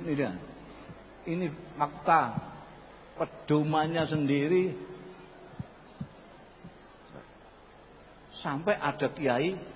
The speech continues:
yang basa Jawane kaku atine. Kaku atine itu apa bahasa Indonesia? Kaku atine. Bahasa Indonesia apa?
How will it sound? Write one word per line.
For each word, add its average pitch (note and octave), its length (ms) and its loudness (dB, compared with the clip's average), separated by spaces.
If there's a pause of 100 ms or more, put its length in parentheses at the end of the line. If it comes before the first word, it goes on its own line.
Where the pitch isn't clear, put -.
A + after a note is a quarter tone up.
(840)
yang C#3+ 160 -2
basa C3+ 320 0
Jawane B2+ 400 2
kaku D3 240 2
atine. C3 480 4 (240)
Kaku C3 320 2
atine C#3 480 0
itu E3+ 80 -8
apa C3 240 -4
bahasa A#2 240 -2
Indonesia? A#2+ 480 0 (240)
Kaku B2+ 240 -4
atine. B2 400 -2 (1300)
Bahasa B2+ 240 2
Indonesia C3+ 320 0
apa? G#2 120 -4